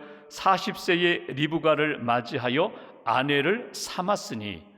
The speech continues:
아브라함의 아들 이삭이 사십 살, 마흔 세에 결혼했다는 것입니다. 리브가 하나님이 예비하신 자매와 결혼하여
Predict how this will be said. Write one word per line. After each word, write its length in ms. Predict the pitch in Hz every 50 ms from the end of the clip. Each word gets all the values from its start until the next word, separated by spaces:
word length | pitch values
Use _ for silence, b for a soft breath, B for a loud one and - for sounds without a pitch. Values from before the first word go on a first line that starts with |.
| _ _ _ B B B B B B B B B
아브라함의 480 | B 135 143 151 165 202 226 220 233 240
아들 420 | 190 151 170 175 214 214 202 - -
이삭이 560 | 165 156 151 - 165 160 147 165 185 226 254 - - -
사십 540 | - - - - 247 254 262 - - 226 -
살, 320 | - - 156 123 107 -
마흔 360 | 123 127 120 143 180 247 247 220
세에 640 | - 208 208 190 214 240 247 - - - - - -
결혼했다는 600 | - - 147 135 202 262 254 247 254 - 208 214 208
것입니다. 540 | 180 - - 147 113 101 95 95 92 - - - _ _ _ _ _ B B B B B B
리브가 500 | 143 143 185 202 233 226 175 170 139 120
하나님이 640 | 127 - - 262 269 269 262 247 220 226 214 170 151
예비하신 680 | 156 160 196 220 202 214 214 208 196 - - 202 190 180
자매와 560 | - - - 180 180 175 170 170 165 165 160
결혼하여 560 | 165 143 139 151 160 151 147 156 196 233 240